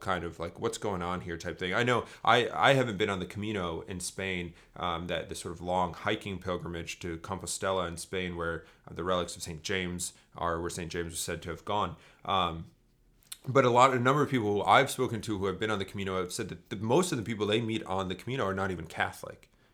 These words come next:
You know, they're, they're just sort of hiking the, the, the, the, the, the trail. Um, but I think that speaks to sort of our natural desire to be drawn to something bigger than our, bigger than ourselves. And ultimately, that desire is, is, is aimed, oriented towards,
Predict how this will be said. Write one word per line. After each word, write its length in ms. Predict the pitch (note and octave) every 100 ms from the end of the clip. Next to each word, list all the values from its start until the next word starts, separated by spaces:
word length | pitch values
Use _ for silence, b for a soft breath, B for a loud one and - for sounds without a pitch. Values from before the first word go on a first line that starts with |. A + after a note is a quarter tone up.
| _
You 60 | G2+
know, 60 |
they're, 180 | F#2 F2+ -
they're 120 | -
just 200 | F2 -
sort 160 | - F#2
of 80 | E2+
hiking 760 | - G#2 - F#2+ E2+ E2+ E2 F#2+
the, 60 |
the, 240 | - E2+ E2 -
the, 80 | D#2 - - -
the, 340 | E2 D#2+ D2+ E2+
the, 300 | E2+ E2 - -
the 60 |
trail. 440 | - - B2+ F#2 E2 B B B
Um, 440 | - F2+ D#2+ E2+ - G#2+
but 120 | A#2+
I 60 |
think 140 | E3 A3+
that 120 | E3+
speaks 520 | - - B2 D#3+ -
to 140 | - F#2+
sort 200 | - G2
of 60 |
our 120 | F#2
natural 580 | F2 F2+ F2 F#2 - G#2
desire 720 | F#2 E2+ D#2+ E2 E2+ G#2 A2 - -
to 120 | G2
be 240 | E2 F#2 F2
drawn 580 | F2 - E2+ E2+ F2
to 80 | E2
something 460 | - F2 E2+ E2+ E2+
bigger 280 | E2 E2 E2
than 160 | E2+
our, 280 | F2+ F2+ E2+
bigger 320 | F#2+ F#2 F#2 G2
than 140 | F#2
ourselves. 540 | F#2 - - - - - b b b
And 60 | A#2
ultimately, 320 | C#3+ B2 F2+ E2+
that 140 | D#2
desire 440 | E2+ F2 F2+ E2+
is, 200 | E2+ E2 -
is, 360 | E2+ E2+ - - - -
is 140 | E2 -
aimed, 320 | F2+ F2+ F2
oriented 560 | E2 F2+ F2+ E2 E2+ -
towards, 420 | - F2 - -